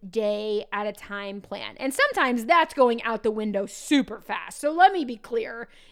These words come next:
even five days is sometimes a little bit too ambitious, but my one week plans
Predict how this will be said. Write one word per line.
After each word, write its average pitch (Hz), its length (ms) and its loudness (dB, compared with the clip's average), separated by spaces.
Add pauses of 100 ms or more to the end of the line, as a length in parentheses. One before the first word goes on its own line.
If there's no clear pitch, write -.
(140)
even 349 400 -4
five 262 520 2
days 247 440 -4
is 240 200 -6
sometimes 233 480 -4
a 240 60 -4
little 233 200 -4
bit 226 180 -8
too 254 180 -6
ambitious, 233 800 -6 (480)
but 254 360 -2 (680)
my 233 360 -2
one 240 420 -6
week 247 300 -12
plans 226 680 -10